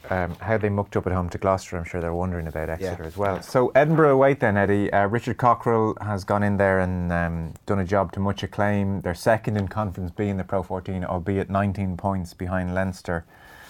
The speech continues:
Speaker 1: Um, Grant Gilchrist was telling a story about when Cockrell arrived and he came up to him in pre-season twenty-seven. He said, "He came up to me, he said he'd heard a lot of really good things about me. And then he said he'd watched me the previous season and he said he didn't know what the fuss was about."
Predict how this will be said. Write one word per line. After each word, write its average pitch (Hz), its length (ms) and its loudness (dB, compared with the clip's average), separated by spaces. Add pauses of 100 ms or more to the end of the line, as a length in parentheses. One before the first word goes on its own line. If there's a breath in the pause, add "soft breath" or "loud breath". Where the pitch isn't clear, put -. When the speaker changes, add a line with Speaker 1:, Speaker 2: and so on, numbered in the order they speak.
(260 loud breath)
Speaker 1:
Um, 90 440 4 (300)
Grant 123 220 2
Gilchrist 127 480 2
was 127 120 -4
telling 107 220 0
a 95 40 -2
story 107 320 2
about 95 300 0
when 90 160 -4
Cockrell 98 380 0
arrived 92 480 2
and 87 100 -2
he - 20 -4
came 95 160 -4
up 98 140 -4
to - 100 -6
him 87 260 -4
in 85 160 -6
pre-season 90 460 -4
twenty-seven. 85 720 -2 (120)
He 87 100 -8
said, 90 180 -4
"He 95 80 -4
came 117 180 0
up 139 140 0
to 143 80 -2
me, 127 80 2
he 113 60 0
said 120 160 0
he'd 113 100 2
heard 113 100 0
a 113 40 0
lot 117 120 4
of 110 60 0
really 127 240 4
good 113 180 0
things 131 260 0
about 92 260 2
me. 78 160 -8 (260)
And 95 100 -4
then 98 80 0
he 98 60 0
said 98 180 -2
he'd 104 100 0
watched 117 380 2
me 92 180 0
the - 120 -8
previous 92 420 -4
season 92 440 -2
and 90 100 -4
he 87 40 -6
said 92 160 -4
he 95 60 0
didn't 101 220 -4
know 95 140 0
what 95 140 -2
the 95 60 -12
fuss - 320 -8
was 85 120 -6
about." - 240 -12